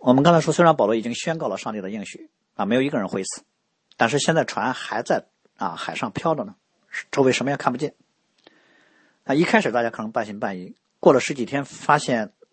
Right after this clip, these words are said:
啊，大家发现没有任何的改观的时候，他们可能又再次绝望了。啊，那现在保罗知道这个船可能很，很快就要靠岸了，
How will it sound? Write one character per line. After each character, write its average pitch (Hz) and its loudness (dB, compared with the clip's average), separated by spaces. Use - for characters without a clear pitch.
啊， 107 -8
大 139 -2
家 127 0
发 147 -2
现 143 -4
没 135 -4
有 147 0
任 165 -2
何 151 0
的 143 2
改 - -4
观 143 -2
的 131 0
时 - -4
候， 92 -2
他 - -12
们 127 -8
可 120 -6
能 113 0
又 120 0
再 151 2
次 - -10
绝 87 -8
望 92 -10
了。 - -20
啊， 127 0
那 135 6
现 160 2
在 135 4
保 107 4
罗 117 2
知 202 0
道 143 0
这 151 -4
个 123 0
船 120 -4
可 - -10
能 104 -10
很， - -20
很 95 -8
快 143 0
就 120 0
要 104 -2
靠 - -6
岸 104 -6
了， 64 -20